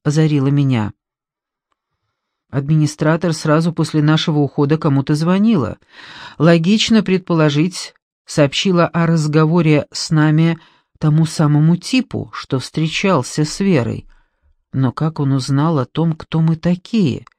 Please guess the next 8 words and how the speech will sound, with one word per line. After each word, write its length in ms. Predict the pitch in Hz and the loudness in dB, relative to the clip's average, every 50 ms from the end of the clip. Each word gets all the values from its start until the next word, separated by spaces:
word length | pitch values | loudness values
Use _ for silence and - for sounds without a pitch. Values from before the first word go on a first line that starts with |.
| _ _ _ _ _ _ | _ _ _ _ _ _
Мы 180 | - 135 143 143 | 0 2 2 2
ведь 340 | 123 127 120 - - - - | 2 0 -2 -4 -6 -8 -4
не 200 | 131 135 135 127 | -2 0 0 -2
представились. 1080 | - - 131 117 - - - - 143 156 190 220 240 226 165 120 110 - - - - _ _ _ _ _ _ _ _ _ _ _ - | -2 -4 -8 -8 -8 -10 -8 -4 -2 -2 0 0 0 0 -2 -2 -4 -8 -12 -16 -18 _ _ _ _ _ _ _ _ _ _ _ -2
Допустим, 680 | 143 147 135 - - 143 135 135 - - - 165 147 | 0 0 0 0 -2 -4 -4 -4 -6 -6 -4 -2 -2
она 420 | 131 135 135 139 143 160 180 202 - _ _ _ _ _ _ - | 0 0 0 0 0 0 0 -2 -4 _ _ _ _ _ _ -2
узнала 600 | 180 170 135 139 147 147 147 143 139 143 160 160 | -2 0 0 0 0 2 2 2 2 2 0 -2
тебя. 560 | 156 - - 226 208 208 185 135 104 104 120 | -2 -4 -4 -2 0 2 2 2 0 -2 -6